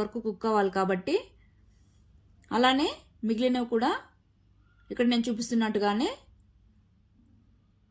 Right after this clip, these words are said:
రోల్ చేసేసుకొని, పొడి పిండిని వేసేసుకొని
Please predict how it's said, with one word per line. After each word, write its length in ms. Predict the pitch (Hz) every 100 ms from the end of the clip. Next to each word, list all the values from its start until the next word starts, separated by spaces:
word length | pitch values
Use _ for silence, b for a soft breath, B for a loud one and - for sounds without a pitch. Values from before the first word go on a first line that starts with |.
| 220
రోల్ 180 | 240 240
చేసేసుకొని, 600 | 220 220 208 - 226 359 587 _ _ _ _ _ _ _ _ _ _ - - - - - - - - - - - - _ _ _ _ _ _ _ _ _ _ _ _ _ _ -
పొడి 160 | 240 233
పిండిని 260 | 247 247 233 220
వేసేసుకొని 500 | 220 220 - 220